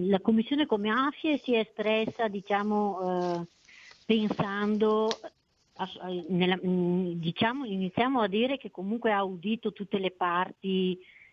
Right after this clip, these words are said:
in, in causa e la, la, la risposta è proprio quella che, eh, queste sostanze devono essere, eh, messe al bando. Questo è chiaro, questo è un desiderio che ha anche l'Europa, insomma, oltre,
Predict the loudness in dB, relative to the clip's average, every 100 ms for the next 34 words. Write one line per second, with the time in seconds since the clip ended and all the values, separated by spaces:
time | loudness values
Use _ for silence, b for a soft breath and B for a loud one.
0 | _ -4 0 2 2 2 0 -2 -4 0
1 | 0 2 2 0 -4 -8 -6 -2 2 2
2 | 0 -4 -4 -4 -6 B B B 0 0
3 | 0 -2 0 2 2 -4 -6 -8 -8 -8
4 | 0 2 2 2 0 -2 -4 -2 -4 -4
5 | -4 -8 -4 -4 -2 -6 -6 -2 -2 0
6 | -2 -2 0 0 0 -2 -2 0 0 0
7 | -4 -4 -2 0 0 -2 -6 -12 _ _
8 | _ _ _ -2 0 2 2 2 0 -6
9 | -6 -4 -4 -2 -4 -6 _ -6 -2 -2
10 | -2 -2 -2 -8 -12 -4 -2 0 -2 -2
11 | 0 0 -2 -2 0 0 0 -2 -2 0
12 | 0 -2 -2 -2 -2 -2 -2 0 0 0
13 | -4 -8 -8 -8 -8 -6 -2 -2 0 -2
14 | -2